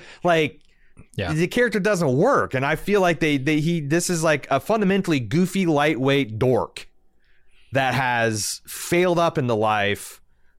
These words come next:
Speaker 1: and is at the end of, and, and he went from that to a criminal mastermind who's got the balls and the connections to get all this North Korean muscle, and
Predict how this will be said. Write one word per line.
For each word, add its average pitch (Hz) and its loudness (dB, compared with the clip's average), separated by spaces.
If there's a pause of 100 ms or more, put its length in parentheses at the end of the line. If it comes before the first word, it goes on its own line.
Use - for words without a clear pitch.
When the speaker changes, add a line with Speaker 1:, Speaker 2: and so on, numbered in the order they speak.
(140)
Speaker 1:
and 113 -2 (120)
is 120 0
at 127 0
the 139 2
end 147 0
of, 139 -2
and, 131 -2
and 131 0
he 147 2
went 151 0
from 139 0
that 160 0
to 139 2
a 120 0
criminal 156 -2
mastermind 95 -4
who's 110 -4
got 120 -2
the 117 -2
balls 131 0
and 120 -2
the 107 -4
connections 117 -4
to 95 -6
get 113 0
all 117 2
this 110 -6
North 120 -2
Korean 131 -2
muscle, 127 0
and 87 -8